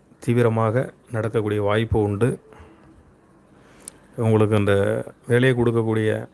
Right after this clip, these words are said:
ஆறாம் பாவத்துக்கு குரு இருக்கிறதுனால, குரு வழிபாடை கொஞ்சம் பண்ணிங்க. வியாழக்கிழமை தோறும் இந்த தட்சிணாமூர்த்தி வழிபாடு, நவக்கிரக சன்னதியில் இருக்கக்கூடிய குரு பகவான் வழிபாடை பண்ணிங்க. நிச்சயமா உங்களுக்கு வேலை கிடைக்கும்.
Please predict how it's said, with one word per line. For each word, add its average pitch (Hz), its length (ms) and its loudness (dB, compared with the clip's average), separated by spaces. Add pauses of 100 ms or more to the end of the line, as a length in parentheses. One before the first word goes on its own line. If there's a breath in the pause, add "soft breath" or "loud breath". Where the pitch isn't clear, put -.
(120)
ஆறாம் 120 320 -2
பாவத்துக்கு 110 540 0
குரு 117 180 0
இருக்கிறதுனால, 113 840 0 (1500)
குரு 120 180 0
வழிபாடை 123 500 2
கொஞ்சம் 113 240 -2
பண்ணிங்க. 107 560 -2 (400)
வியாழக்கிழமை 113 580 0
தோறும் 113 240 2
இந்த 104 200 -4
தட்சிணாமூர்த்தி 110 540 -2
வழிபாடு, 107 720 -2 (200)
நவக்கிரக 110 460 4
சன்னதியில் 107 420 0
இருக்கக்கூடிய 101 280 -2
குரு 107 200 0
பகவான் 110 240 0
வழிபாடை 104 420 0
பண்ணிங்க. 101 560 -4 (920 loud breath)
நிச்சயமா 120 260 -2
உங்களுக்கு 117 260 4
வேலை 107 220 4
கிடைக்கும். 107 480 0